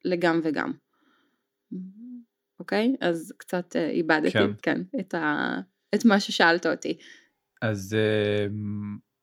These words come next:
Speaker 2: תגידי, ל-, למה בכלל לתרגל הכרת תודה?
Speaker 1: אז באמת, כמו שאמרנו, בגלל שיש לנו את הטיית השליליות, שזה משהו שהוא מאוד חלק מאיתנו, אה, אנחנו רוצים לתרגל הכרת תודה בשביל, אה,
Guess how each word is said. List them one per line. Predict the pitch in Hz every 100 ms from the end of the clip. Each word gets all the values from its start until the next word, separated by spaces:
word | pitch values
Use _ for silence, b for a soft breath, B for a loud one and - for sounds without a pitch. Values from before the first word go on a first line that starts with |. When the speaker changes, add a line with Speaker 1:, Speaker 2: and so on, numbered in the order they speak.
| _ _ _ _ _
Speaker 2:
תגידי, | - 131 147 143 -
ל-, | 127 147 -
למה | 143 196
בכלל | 190 - 151
לתרגל | 147 123 104 110
הכרת | 110 - 95
תודה? | - 92 95 - _ _ _ _ _ _ _ _ _ - b b b b b
Speaker 1:
אז | -
באמת, | 226 247 403
כמו | 262 254
שאמרנו, | - 262 214 190 180 180 175
בגלל | 175 190 214
שיש | - 262 -
לנו | 247 233 208
את | 202 196
הטיית | 190 190 190
השליליות, | 208 - 202 196 190 185 185 180
שזה | 185 180
משהו | 180 185 214
שהוא | 208 208
מאוד | 190 185 190
חלק | - 190 190 190
מאיתנו, | 196 190 185 185 175 170 170 165 b b b b _
אה, | 175 175
אנחנו | 175 - 185
רוצים | 175 180 208
לתרגל | 208 208 196 202 202
הכרת | 202 180 185 185
תודה | 202 220 254
בשביל, | 208 - 180 185 180 175
אה, | 175 170 165 160